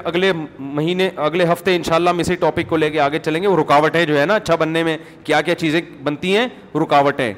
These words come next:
ان رکاوٹوں میں پہلی رکاوٹ چل رہی ہے، <laughs> ٹھیک ہے؟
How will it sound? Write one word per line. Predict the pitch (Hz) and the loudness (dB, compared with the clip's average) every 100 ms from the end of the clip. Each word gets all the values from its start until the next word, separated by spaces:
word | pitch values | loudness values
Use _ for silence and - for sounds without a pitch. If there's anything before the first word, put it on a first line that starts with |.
| - - - 156 | -12 -20 -12 -6
ان | 156 | -4
رکاوٹوں | 160 156 180 202 | 0 2 2 2
میں | 208 208 | 2 0
پہلی | 202 185 214 | 2 2 2
رکاوٹ | 190 175 180 175 | 2 2 2 0
چل | 139 | -2
رہی | 123 120 117 | -2 -2 -4
ہے، | 90 - 101 | -8 -16 -18
<laughs> | 139 - | -16 -14
ٹھیک | - | -16
ہے؟ | - | -16